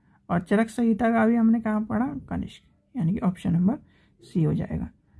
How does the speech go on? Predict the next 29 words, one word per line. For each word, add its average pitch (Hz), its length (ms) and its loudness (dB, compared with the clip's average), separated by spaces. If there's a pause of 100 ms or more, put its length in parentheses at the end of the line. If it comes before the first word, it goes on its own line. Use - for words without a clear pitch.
(160)
चलिए 151 280 0
question 202 400 0
number 262 260 4
दस 202 260 0
देखते 196 280 0
हैं। 220 60 2
इनमें 262 280 4
से 269 140 -4
किसने 240 720 -2
बड़े 190 400 4
पैमाने 185 480 4
पर 208 200 0
स्वर्ण 202 340 4 (480)
मुद्रा 202 340 6
चलाई 165 320 0
थी? 175 120 -2
तो 185 200 0
मौर्य 180 440 4
थे, 220 100 0
सुंग 196 800 -2
थे, 220 300 -2
ग्रीक 185 540 2
थे 233 160 0 (420)
या 214 140 2 (600)
कनिष्क 185 420 0
थे? - 80 -4
तो - 240 -10
और 185 80 -4
चलिए 196 360 4